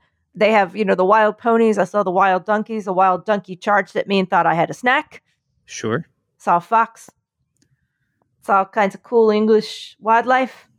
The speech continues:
Speaker 2: Yeah.
Speaker 1: Went, uh, we've, we've been visiting people all day, every day.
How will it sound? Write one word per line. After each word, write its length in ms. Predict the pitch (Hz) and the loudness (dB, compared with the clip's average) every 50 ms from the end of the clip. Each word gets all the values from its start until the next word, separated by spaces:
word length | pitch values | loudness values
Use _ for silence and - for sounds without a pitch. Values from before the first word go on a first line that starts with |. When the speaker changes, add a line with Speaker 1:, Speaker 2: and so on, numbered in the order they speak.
| _ _ _ _ _ _ | _ _ _ _ _ _
Speaker 2:
Yeah. 220 | - 117 120 135 - _ _ _ _ _ _ _ | -6 -6 -6 -6 -10 _ _ _ _ _ _ _
Speaker 1:
Went, 360 | _ 196 202 214 196 190 - _ _ _ _ | _ -2 0 2 2 2 -2 _ _ _ _
uh, 200 | - 190 180 180 175 | 0 2 2 2 2
we've, 220 | 190 208 208 - _ _ | 0 0 -2 -2 _ _
we've 260 | - 240 269 302 302 _ | 0 0 2 2 0 _
been 180 | 302 294 233 | -4 -2 -2
visiting 520 | 208 175 202 233 214 190 214 196 190 185 175 | -2 0 0 0 2 0 0 0 2 -2 -2
people 360 | 180 190 175 175 - 175 - | -2 -4 -4 0 0 -2 0
all 300 | - - 180 185 185 180 | 2 2 2 2 2 0
day, 240 | 165 190 180 165 160 | 0 0 0 2 0
every 240 | 170 165 165 156 | 0 -2 -4 -8
day. 300 | 139 - - - - _ | -8 -6 -12 -12 -14 _